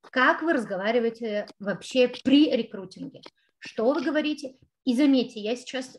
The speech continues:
вообще ни в коем случае не упоминаю слову, слово, м, м, там, э, предложение. То есть вы вообще, когда только начинаете этот процесс, ни в коем случае не начинайте его никогда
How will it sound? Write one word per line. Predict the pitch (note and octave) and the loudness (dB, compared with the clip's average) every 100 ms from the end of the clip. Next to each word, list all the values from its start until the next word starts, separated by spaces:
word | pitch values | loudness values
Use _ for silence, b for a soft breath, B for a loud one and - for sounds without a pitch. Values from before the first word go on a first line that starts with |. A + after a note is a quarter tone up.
| - | -8
вообще | G#3 A3+ A#3 - C4 | -2 -2 -2 -6 -8
ни | G3+ F3+ | -8 -8
в | |
коем | - A3+ G3 | -2 -2 -2
случае | - G#3+ C#4 - F3 D#3 - | -6 -4 -4 -6 -12 -14 -8
не | G#3+ A3 A3+ | -2 0 0
упоминаю | G#3+ G#3 F3+ F3+ G3 C#4 A#3 E3+ _ | -2 -6 -8 -8 -4 -2 -2 -6 _
слову, | - G#3+ C4 C4 F#3+ F3 b | -8 -2 0 0 -4 -12 b
слово, | - B3 B3 E4 A#3 F3 _ _ | -8 0 4 4 2 -2 _ _
м, | - - - F#3 - | -16 -16 -16 -18 -16
м, | - F#3 F3 - | -14 -14 -14 -12
там, | F#3+ F#3 - b b b | -10 -10 -18 b b b
э, | - F#3 F3+ | -14 -10 -8
предложение. | - A#3 B3 B3+ A3 E3 F3 - _ | -2 2 4 4 0 -4 -10 -16 _
То | - | -10
есть | G3 F3+ _ | -10 -10 _
вы | F3+ C4+ D4 E3 - | -6 -4 -2 -6 -8
вообще, | G3+ - | -8 -6
когда | - G3 G3+ | -8 -4 -6
только | G3+ C4+ B3+ F3+ | 0 2 2 0
начинаете | F3 - F#3 G#3+ - | -10 -12 -16 -18 -20
этот | F3 - | -20 -12
процесс, | - - F4+ G4 - _ _ B B | -10 -6 -6 -6 -10 _ _ B B
ни | A#3 | -6
в | A#3+ | -2
коем | C#4 G#3+ | -2 -2
случае | - E4 B3 | -6 -8 -6
не | F#3+ F#3+ | -8 -8
начинайте | - G#3+ B3+ B3+ F3 | -12 -8 -6 -8 -10
его | F#3 | 2
никогда | G#3 C#4 C4+ G3+ F#3 A3 C#4 C#4 | 6 6 4 -4 -2 -2 -2 -4